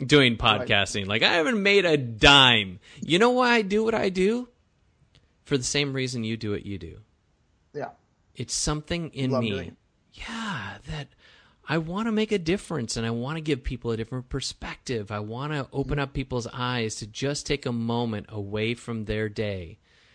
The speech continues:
Speaker 1: to see things a little bit differently. And so
Speaker 2: Yeah.
Speaker 1: I use that just as a kind of example for you that that part of it will eventually lead you to other things. And that's what I'm believing even for myself.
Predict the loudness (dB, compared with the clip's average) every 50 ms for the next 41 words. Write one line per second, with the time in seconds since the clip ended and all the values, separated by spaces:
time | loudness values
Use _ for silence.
0 | _ _ _ _ _ -8 -6 -4 -4 -4 -4 -4 -4 -4 -6 -6 -6 -6 -6 -8
1 | -8 -8 -8 -8 -6 -4 -2 -2 -2 -4 -4 -6 -6 -8 -8 _ -12 -16 -16 -14
2 | -16 -18 -18 -18 -18 -18 -20 _ _ _ _ _ _ _ _ _ _ _ _ _
3 | -8 -6 -4 -2 0 2 2 4 2 2 0 -2 -2 0 -2 -2 -2 -4 -6 -4
4 | -4 -4 -4 -4 -6 -6 -4 -4 -2 -2 -2 -2 -2 -2 -2 -2 -2 -4 -6 -6
5 | -6 -8 -8 -4 -2 0 0 0 0 -2 -2 -4 -4 -4 _ _ _ -20 -20 -20
6 | _ _ _ -14 -12 -4 -2 0 0 0 0 -2 0 0 0 0 0 -2 -2 -2
7 | 0 0 0 2 0 0 0 -2 _ _ _ _ _ _ _ _ _ _ _ _
8 | _ _ _ _ _ _ _ 0 4 6 8 8 8 6 4 4 2 2 2 -2
9 | -4 -2 0 0 0 0 0 0 0 0 0 0 0 -2 -2 -2 -2 -4 -4 -6
10 | -6 -6 _ -4 -2 0 0 0 0 -2 -4 -6 -6 -6 -8 -10 -10 -10 -6 -4
11 | 0 0 0 0 2 2 0 2 2 0 2 2 2 2 2 0 -2 -2 -4 -4
12 | -2 -2 0 -2 -2 -2 -4 -2 0 0 -2 -2 -2 -4 -4 -4 -6 -12 -16 -20